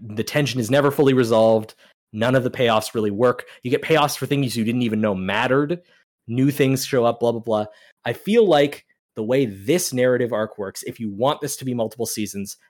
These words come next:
have this show be almost nothing. Uh, don't have Billy in the future almost at all. If you need to reveal her, that should be the cliffhanger reveal of the season, that she's even there.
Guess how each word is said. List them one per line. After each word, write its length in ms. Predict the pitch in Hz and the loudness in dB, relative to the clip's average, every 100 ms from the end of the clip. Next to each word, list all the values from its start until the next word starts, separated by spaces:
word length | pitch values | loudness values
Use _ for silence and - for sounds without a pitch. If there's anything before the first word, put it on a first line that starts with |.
| - | -12
have 400 | - 147 196 117 | -2 0 0 0
this 180 | 110 151 | 2 2
show 560 | - 113 110 139 180 - _ _ 101 | 0 2 4 4 2 -4 _ _ -8
be 180 | 117 - | -6 -2
almost 540 | 127 139 131 - - | 0 2 0 -2 -8
nothing. 760 | 101 101 104 127 139 107 92 - _ _ _ - | -8 -4 0 -2 -2 -6 -8 -14 _ _ _ -18
Uh, 80 | - | -12
don't 220 | 113 127 151 | -2 2 2
have 200 | 175 127 | 0 4
Billy 280 | 127 135 | 6 6
in 80 | 127 | 4
the 60 | 110 | 2
future 420 | - 123 - 123 | -2 -4 -2 -4
almost 360 | 113 120 120 - | -2 -2 -2 -6
at 120 | 107 | -8
all. 420 | 104 110 110 90 - | -2 2 2 0 -6
If 140 | 95 | -8
you 60 | 110 | -4
need 240 | 107 123 | 0 0
to 80 | 131 | 0
reveal 340 | 135 107 113 117 | 0 0 0 0
her, 320 | 170 185 175 | 2 0 0
that 180 | 120 - | 0 0
should 200 | - 165 | 0 0
be 80 | 160 | 2
the 120 | 160 | 0
cliffhanger 680 | - - 123 - 135 131 120 | -2 -2 -2 0 -2 -2 -2
reveal 340 | 104 101 110 | -2 0 0
of 80 | 104 | 0
the 80 | 98 | -4
season, 400 | - 120 107 95 | -8 -8 -8 -8
that 120 | 98 | -10
she's 200 | - 104 - | -10 -12 -8
even 340 | 123 120 98 | -2 0 -2
there. 300 | 92 95 95 | -4 -4 -4